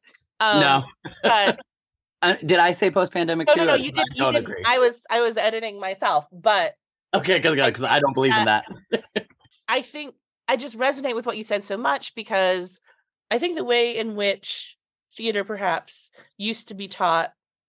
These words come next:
Speaker 1: or is taught, was taught by some was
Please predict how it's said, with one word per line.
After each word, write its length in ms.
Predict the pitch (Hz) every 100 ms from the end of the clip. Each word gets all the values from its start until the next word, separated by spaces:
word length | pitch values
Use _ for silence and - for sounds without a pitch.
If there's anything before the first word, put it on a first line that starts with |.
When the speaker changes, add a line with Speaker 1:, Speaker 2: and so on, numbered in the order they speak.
| _
Speaker 1:
or 140 | 190 185
is 160 | 180
taught, 400 | - 214 190 -
was 180 | 202 196
taught 240 | - 208
by 120 | 185 180
some 480 | - 190 180 180 -
was 580 | 180 170 160 165 208